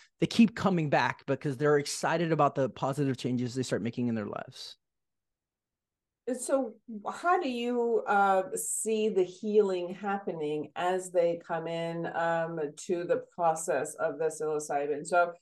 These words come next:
Speaker 2: if you could share with our audience, what is it that they can actually expect, although everybody's journey would be different? But what is it that
Speaker 1: Mm-hmm.
Speaker 2: people can expect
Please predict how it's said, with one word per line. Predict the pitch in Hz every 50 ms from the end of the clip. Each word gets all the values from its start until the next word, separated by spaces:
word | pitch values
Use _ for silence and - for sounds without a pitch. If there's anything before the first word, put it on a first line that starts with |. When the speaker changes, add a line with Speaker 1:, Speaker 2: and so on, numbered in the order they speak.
| _ _ -
Speaker 2:
if | - 185
you | 208 185
could | 190 190
share | 180 - - - 226 226 226 226 226 226 208
with | 202 190 180 180 - _ _ _ _ _ _ _ _ _ _ _ _ _ _ _ _ -
our | 175 185 -
audience, | - 175 180 196 190 208 190 175 160 156 156 156 - - _ _ _ _ _ -
what | 175 180 226 -
is | 440 403 392
it | 392 330 302
that | 269 247 226 -
they | 220 208
can | 208 208 226 185 - -
actually | - 202 202 208 208 - - 220 196 190 190 185 180 - -
expect, | 165 143 - - - - - 233 240 240 247 - -
although | 165 170 170 165 151 156 156 156 170
everybody's | 170 165 156 170 170 170 170 160 170 180 170 175
journey | - 156 156 143 143 143 143 147
would | 156 190 190 196
be | - 330 349 - -
different? | 151 - 151 - 175 165 175 214 - _ _ _ _ _ -
But | 185 220 220 -
what | 196 208 214 233 262 339
is | 330 285 285
it | 254 226 214 202
that | 208 208 202 165
Speaker 1:
Mm-hmm. | - -
Speaker 2:
people | 214 208 202 - 226 208 196 190 190 190 - _ - - - -
can | 226 233 233 226 233 233
expect | 220 - 180 175 175 - - - 170 160 156 156 156 -